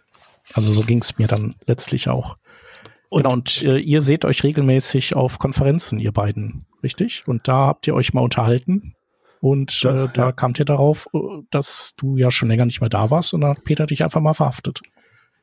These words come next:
Speaker 2: Ja, absolut richtig. Ich erinnere mich, du hast noch eine andere Frage gestellt, ne? Ja, Peter und ich haben, quatschen auf Konferenzen gerne mal und, äh, irgendwie haben wir dann über Working Draft geredet und irgendwie habe ich dann, äh,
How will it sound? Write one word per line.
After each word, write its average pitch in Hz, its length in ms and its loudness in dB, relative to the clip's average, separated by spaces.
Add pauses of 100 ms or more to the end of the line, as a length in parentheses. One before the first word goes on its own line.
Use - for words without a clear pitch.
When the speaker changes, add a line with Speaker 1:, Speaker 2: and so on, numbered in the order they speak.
(180)
Speaker 2:
Ja, - 260 -2 (120)
absolut 117 320 -2
richtig. 113 240 -2
Ich - 60 -6
erinnere 127 180 2
mich, 104 120 -4
du 117 80 2
hast 110 140 0
noch 107 120 0
eine 110 100 -2
andere 107 200 0
Frage 98 340 -6
gestellt, 98 360 -8
ne? 120 120 -8 (100)
Ja, 117 280 0 (380)
Peter 135 240 2
und 123 60 0
ich 127 100 -4
haben, 135 180 0 (360)
quatschen 143 400 -4
auf 117 160 0
Konferenzen 113 560 -2
gerne 107 260 0
mal 120 260 0
und, 117 240 -8
äh, 117 320 -4 (380)
irgendwie 143 560 2
haben 120 280 -2
wir - 40 -2
dann 123 140 0
über 117 220 2
Working 120 320 0
Draft 110 320 0
geredet 110 420 0
und 101 140 -8
irgendwie 117 380 -2
habe 104 160 -2
ich 101 120 -10
dann, 101 260 -6
äh, 98 280 -6